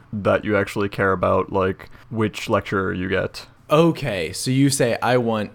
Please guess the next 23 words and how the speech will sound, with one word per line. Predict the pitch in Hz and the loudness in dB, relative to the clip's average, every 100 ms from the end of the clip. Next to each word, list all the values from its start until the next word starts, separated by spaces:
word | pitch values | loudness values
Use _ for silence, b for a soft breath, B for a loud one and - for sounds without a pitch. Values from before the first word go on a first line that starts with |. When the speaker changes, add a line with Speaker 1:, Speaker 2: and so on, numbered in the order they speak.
| - | -12
Speaker 2:
these | 117 131 151 | -2 0 0
two | 139 151 | 0 -2
classes | 127 139 120 120 117 - | -2 0 0 -2 -6 -8
for | - | -6
sure," | 104 - 147 131 104 92 90 - | -4 0 2 4 4 2 -2 -6
and | 104 101 | -4 -2
then | 101 | -2
give | 104 107 98 | -2 -2 0
me | 104 104 95 90 - _ | 0 0 -2 -4 -8 _
whatever | 135 123 120 120 | -2 2 2 4
other | 107 113 110 | 2 2 0
classes | - 107 104 113 101 | 0 0 0 -2 -8
fit | - 113 | -4 -2
in | 113 | 0
that | 104 95 | -2 -2
schedule? | - 131 135 190 370 - - | -2 0 2 2 0 -2 0
Speaker 1:
No, | 147 101 98 | 2 2 0
you | 110 | -4
say, | - 120 110 | 0 2 4
"I | 113 | 4
want | 117 120 | 4 2
these | 131 135 | 0 -2
classes," | - 113 104 104 101 101 - | 2 2 2 0 -6 -6 -10